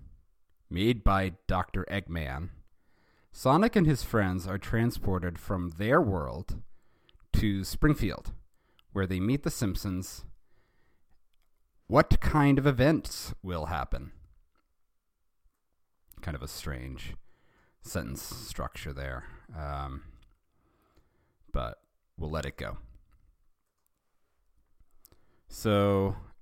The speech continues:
um, it looks like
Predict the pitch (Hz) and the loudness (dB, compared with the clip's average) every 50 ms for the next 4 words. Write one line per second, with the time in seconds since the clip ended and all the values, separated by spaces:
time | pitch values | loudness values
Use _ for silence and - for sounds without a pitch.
0 | - - 95 92 92 90 90 90 87 87 87 87 87 73 - - - - - - | -6 -2 0 2 2 2 2 2 0 0 -2 -2 -4 -6 -8 -12 -14 -14 -18 -20
1 | - - _ _ _ _ _ _ _ - - _ _ _ _ _ _ - - 101 | -20 -20 _ _ _ _ _ _ _ -20 -20 _ _ _ _ _ _ -12 -6 -4
2 | 101 110 - - - 107 101 98 92 - - - | -4 -4 -2 0 2 2 4 2 2 0 -2 -2